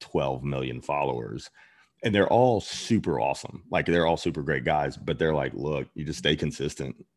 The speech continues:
and you just post. And y-, you know, i-, is it gonna go off?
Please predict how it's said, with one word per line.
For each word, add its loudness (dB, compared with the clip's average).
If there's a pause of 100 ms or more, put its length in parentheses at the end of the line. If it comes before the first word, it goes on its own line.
and -4
you -8
just -10
post. -4 (560)
And -2
y-, -6
you -6
know, -6 (360)
i-, -6 (140)
is -4
it 2
gonna 0
go 0
off? 4